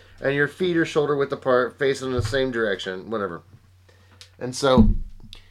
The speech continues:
and so you go in and you put your elbows on the inside of your knees,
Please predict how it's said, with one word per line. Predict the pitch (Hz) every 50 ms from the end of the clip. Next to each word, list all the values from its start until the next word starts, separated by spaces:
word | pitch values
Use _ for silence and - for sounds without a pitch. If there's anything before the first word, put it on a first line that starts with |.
| - - - 113 - -
and | - 123 -
so | - - 147 135 127 -
you | - 147 151 147
go | 156 185 202 190 175
in | 170 160
and | 151 151
you | 147 143
put | - 180 170 151
your | 165 151 135
elbows | 147 160 160 151 147 139 131
on | 131 127
the | 135
inside | 143 147 143 160 147
of | 139
your | 131 127
knees, | 127 131 135 143 156 151 - -